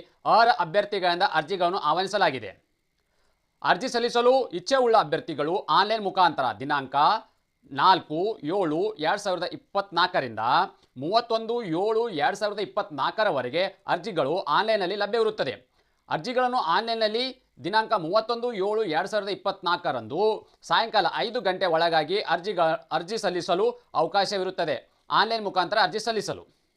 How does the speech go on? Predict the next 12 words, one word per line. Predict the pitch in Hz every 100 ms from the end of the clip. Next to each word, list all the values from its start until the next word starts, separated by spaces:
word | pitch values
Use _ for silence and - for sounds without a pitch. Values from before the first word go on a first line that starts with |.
| _ _ _ _ _ _ _ _ _ -
ಇಲ್ಲಿ | 214 254
ವೆಬ್ಸೈಟನ್ನು | 160 165 240 240 226 220
ಒಂದು | 208 208
ವೆಬ್ಸೈಟ್ | 180 226 226
ಕೊಟ್ಟಿದ್ದಾರೆ, | 202 208 202
ತಾವು | 196 185 185
ನೋಡ್ಬೋದು. | 175 208 180 139 190 -
ಓಕೆ, | - 226
ಈ | 240 180
ವೆಬ್ಸೈಟಲ್ಲಿ | 226 175 - 208 151 117 _ -
ಇದರಲ್ಲಿ | 180 240 226
ಮಾತ್ರ | 214 175 214